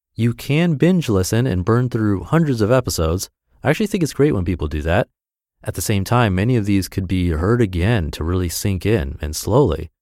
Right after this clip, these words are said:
But however you get your positivity in for the day, it really doesn't matter, at least in my opinion.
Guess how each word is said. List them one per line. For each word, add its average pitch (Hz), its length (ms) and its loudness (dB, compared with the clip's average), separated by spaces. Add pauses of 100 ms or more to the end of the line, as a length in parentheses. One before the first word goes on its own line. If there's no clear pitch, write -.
(500)
But 98 120 -4
however 139 240 2
you 147 40 -2
get 139 200 2
your 123 160 0
positivity 120 640 -2
in 117 120 -2
for 120 120 -4
the 104 140 0
day, 104 320 0
it 113 120 -4
really 165 320 -2
doesn't 131 260 0
matter, 107 540 0
at - 80 -8
least 85 220 -2
in 82 80 -2
my 90 140 0
opinion. 82 380 -2